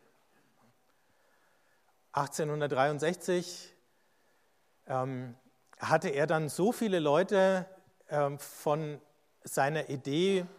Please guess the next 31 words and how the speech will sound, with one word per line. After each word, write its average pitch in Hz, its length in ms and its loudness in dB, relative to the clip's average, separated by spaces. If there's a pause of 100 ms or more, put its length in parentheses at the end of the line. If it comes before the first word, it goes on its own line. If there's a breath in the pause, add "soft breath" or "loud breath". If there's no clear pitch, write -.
(320)
begeistert, 139 720 0
dass 143 200 -2
in 135 160 -8
Genf, 123 480 -6 (800 soft breath)
äh, 120 240 -4
das 117 240 -8
Rote 131 200 -4
Kreuz 135 320 -2
gegründet 165 400 0
wurde. 156 200 2
Es 139 80 -6
hieß 196 160 -6
dann 170 100 0
noch 156 100 -2
nicht 151 200 -6
Rotes 135 280 -4
Kreuz, 127 300 -2
erst 127 220 -8
ein 117 80 -10
paar 120 100 -6
Jahre 120 320 -2
später. 135 500 -4 (480 soft breath)
Aber 123 160 -2
er 127 40 4
hat 147 120 0
einen 135 100 -6
Haufen 190 240 4
Leute 180 240 2
mobilisiert, 170 640 2
weil 165 240 6
er, 196 320 2